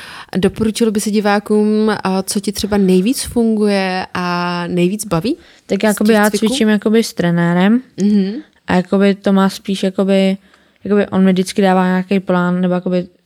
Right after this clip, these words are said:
Speaker 2: jsem cvičím v dvakrát v týdnu, pak třeba doma cvičím občas švihadlo a takový ty lehy sedy, pak dřepina, bosu a
Speaker 1: Mhm.
Speaker 2: takhle. Pak mám jakoby činky nějaký, eh, tříkilový, takže si občas nějaký cviky zacvičím.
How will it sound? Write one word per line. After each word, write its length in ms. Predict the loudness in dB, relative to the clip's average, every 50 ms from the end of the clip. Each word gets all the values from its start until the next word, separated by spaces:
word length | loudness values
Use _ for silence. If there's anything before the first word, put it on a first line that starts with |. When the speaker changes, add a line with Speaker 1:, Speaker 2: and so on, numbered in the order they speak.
| _
Speaker 2:
jsem 420 | -18 -10 -6 -4 -4 -4 -4 -6 -8 -10
cvičím 340 | -8 -6 -6 -2 0 0 2
v 100 | 2 0
dvakrát 400 | 0 -2 0 0 0 0 0 0
v 120 | -2 -2
týdnu, 360 | -2 0 2 4 4 2 2
pak 280 | 0 -2 -4 -6 -6 -8
třeba 340 | -6 -6 -4 -4 -2 -4 -6 -10 -18 -20 -20 _ _ _ _
doma 200 | -6 -4 -4 -4 -6
cvičím 380 | -6 -10 -10 -8 -6 -6 -6
občas 300 | -6 -6 -6 -8 -8 -6
švihadlo 680 | -6 -4 -2 -2 0 0 0 0 0 -2 -2 -2 -4
a 280 | -4 -4 -2 -2 -4 -4
takový 400 | -6 -8 -6 -4 -4 -4 -4 -6
ty 220 | -4 -6 -6 -6 -6 -12 -20 _ _ _ _ _ -2
lehy 260 | 0 2 2 2 0
sedy, 440 | 0 -2 -2 0 2 2 0 0 -2 -4
pak 200 | -6 -6 -6 -6 -8
dřepina, 760 | -10 -8 -4 -4 -4 -2 -2 -2 -2 -2 -2 -4 -4 -6 -8 -12 -16 -20 -12 -10
bosu 640 | -6 -4 -4 -6 -6 -6 -6 -4 -4 -4 -6 -8 -8 -10
a 40 | -8
Speaker 1:
Mhm. 40 | -8
Speaker 2:
takhle. 280 | -8 -10 -8 -10 -12 -12 -14 _ -20 _ _ _ -8
Pak 160 | -8 -4 -2
mám 140 | -2 -2 -2
jakoby 300 | -2 -2 -2 -2 -2 -2
činky 360 | -4 -4 -4 -4 -4 -4 -4
nějaký, 720 | -4 -4 -4 -6 -8 _ -8 -6 -6 -4 -6 -6 -10 -14 -16 _ _ _ -12
eh, 140 | -10 -10 -10
tříkilový, 580 | -12 -12 -12 -12 -6 -2 -2 0 0 0 0
takže 220 | -2 -2 -2 -2 -4
si 120 | -2 -2
občas 300 | -2 -2 -2 -2 -4 -2
nějaký 300 | -2 -4 -2 -4 -6 -6
cviky 300 | -6 -6 -6 -4 -4 -4
zacvičím. 580 | -4 -4 -6 -6 -8 -8 -8 -6 -6 -6 -6